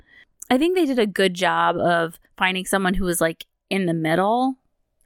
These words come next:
age-wise instead of finding, like, a young man and then just aging him all the way up. It wasn't super distracting, but yeah, you can really tell, like,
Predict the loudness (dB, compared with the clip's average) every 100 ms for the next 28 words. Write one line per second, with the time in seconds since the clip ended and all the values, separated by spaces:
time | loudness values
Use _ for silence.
0 | -2 0 2 2 2 2 0 0 0 2
1 | 2 0 -2 -2 0 0 0 0 0 0
2 | 0 0 0 0 2 2 2 2 0 0
3 | -2 -4 -8 _ _ -2 0 0 0 -2
4 | -2 0 0 2 2 0 0 -2 0 0
5 | -2 -2 -4 -6 -12 _ -8 -2 0 0
6 | -2 -2 0 0 -2 -2 0 0 -2 -2
7 | 0 0 0 0 0 0 0 0 -2 0
8 | 0 0 0 -2 -2 -6 -8 -16